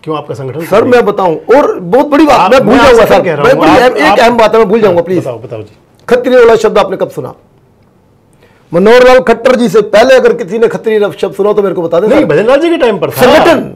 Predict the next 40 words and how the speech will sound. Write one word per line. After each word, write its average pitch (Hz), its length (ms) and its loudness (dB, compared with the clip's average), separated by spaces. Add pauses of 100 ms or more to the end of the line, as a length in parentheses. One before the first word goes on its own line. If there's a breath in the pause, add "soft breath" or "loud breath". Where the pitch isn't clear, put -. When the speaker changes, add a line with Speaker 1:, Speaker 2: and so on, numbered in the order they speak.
Speaker 2:
संगठन। 294 440 0 (260)
Speaker 1:
संगठन 240 360 -2
नहीं, 294 280 0
Speaker 2:
संगठन 285 360 2
नहीं 294 120 2
थे। 226 180 4
Speaker 1:
कास्ट 214 320 0
Speaker 2:
आज 247 360 2
खत-, 226 80 2
Speaker 1:
वाइज 254 180 4
Speaker 2:
आज 254 280 2
Speaker 1:
कहीं 240 140 0
लिखते 165 340 0
थे। 165 300 -2
Speaker 2:
यस। 247 240 2 (180)
Speaker 1:
हालांकि 226 380 0
सरकारी 196 400 -2
data 233 220 2
कोई 240 240 2
नहीं 170 160 -2
है 127 80 -4
Speaker 2:
मैं 190 80 -2
आपकी - 180 0
Speaker 1:
जनगणना 156 180 2
Speaker 2:
बात - 100 0
मान 147 140 2
गया 131 100 2
Speaker 1:
का, - 140 2
Speaker 2:
सर। 143 140 -2 (200)
Speaker 1:
लेकिन 247 200 0
Speaker 2:
सर, 254 80 4
Speaker 1:
उसके 208 120 2
बावजूद 240 300 -2
Speaker 2:
कोई 240 120 4
Speaker 1:
क्या 285 40 4
Speaker 2:
भी 302 60 2
Speaker 1:
आता 302 120 0
था, 269 180 2
Speaker 2:
हिंदुस्तान, 226 420 0
Speaker 1:
अमूमन 269 160 -8